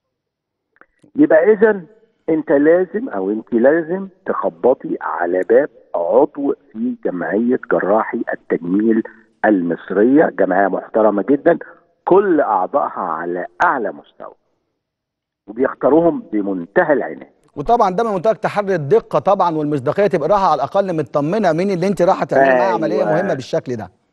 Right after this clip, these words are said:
Speaker 1: ليه بقى؟ ليه جراحة التجميل بالذات أنا بتكلم عنها؟ لأنه لا مكان لأعراض جانبية أو مضاعفات في جراحة التجميل. ليه؟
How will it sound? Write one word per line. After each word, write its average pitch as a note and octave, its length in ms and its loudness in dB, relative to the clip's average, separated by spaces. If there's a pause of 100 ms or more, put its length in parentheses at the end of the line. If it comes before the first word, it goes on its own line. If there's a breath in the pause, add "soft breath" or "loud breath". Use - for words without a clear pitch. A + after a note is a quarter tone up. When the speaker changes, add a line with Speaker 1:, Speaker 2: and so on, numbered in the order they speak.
(380)
Speaker 1:
ليه A3 320 2
بقى؟ A2+ 380 2
ليه F#3 260 -4
جراحة - 280 -6
التجميل A#2 480 -8
بالذات F2+ 560 -2
أنا E2 120 -4
بتكلم E2+ 480 -2
عنها؟ D#2+ 380 -4 (520)
لأنه D#3+ 680 0 (140)
لا C#3+ 600 4 (120)
مكان G#2 680 -2 (720)
لأعراض A2+ 840 0
جانبية A2 580 -6
أو F2+ 240 -4
مضاعفات E2 600 -2
في - 100 -10
جراحة - 340 -6
التجميل. - 460 -12 (220)
ليه؟ A2 540 4